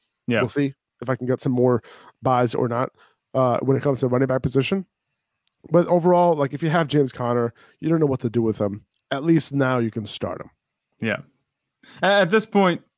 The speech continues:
Speaker 1: you know, if I, if I have James Conner, I'm kinda like, this is the last,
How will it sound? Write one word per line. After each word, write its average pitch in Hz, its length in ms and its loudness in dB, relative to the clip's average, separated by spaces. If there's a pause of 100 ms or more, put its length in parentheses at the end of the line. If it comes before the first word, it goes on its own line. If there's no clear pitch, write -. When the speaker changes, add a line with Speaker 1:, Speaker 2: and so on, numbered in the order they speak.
(320)
Speaker 1:
you 160 100 -2
know, 139 240 4
if 135 140 -2
I, 147 140 2
if 147 100 -2
I 151 100 4
have 143 160 -2
James 139 300 -2
Conner, 120 440 -2 (320)
I'm 135 160 0
kinda 135 360 0
like, 120 300 -4
this 143 200 -2
is 139 140 -2
the 127 140 -2
last, 117 440 -2